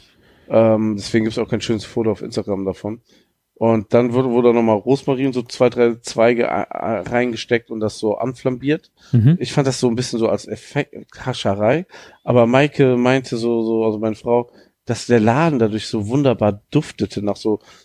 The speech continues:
Speaker 1: so einem speziellen Geruch zwischen so angekuckelten Rosmarin und, ähm, Hähnchen und hat das als sehr, sehr angenehm gefo-, äh,
Speaker 2: Ah,
Speaker 1: gefunden.
Speaker 2: okay.
Speaker 1: Ja. Und, äh, das Hähnchen war sensationell gut, wirklich.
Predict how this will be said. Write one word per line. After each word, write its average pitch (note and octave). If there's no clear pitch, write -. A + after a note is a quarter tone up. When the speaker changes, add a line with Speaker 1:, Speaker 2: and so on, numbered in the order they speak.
Speaker 1:
so -
einem A2+
speziellen C3
Geruch A#2+
zwischen A2+
so G#2+
angekuckelten C3
Rosmarin A#2+
und, A2+
ähm, A2
Hähnchen A#2+
und A2+
hat A#2+
das A2
als G#2
sehr, A#2+
sehr A#2
angenehm G2+
gefo-, -
äh, G2+
Speaker 2:
Ah, D3
Speaker 1:
gefunden. G#3+
Speaker 2:
okay. G3
Speaker 1:
Ja. G2+
Und, A2+
äh, A2
das G#2
Hähnchen A#2+
war G#2
sensationell A#2+
gut, A#2
wirklich. B2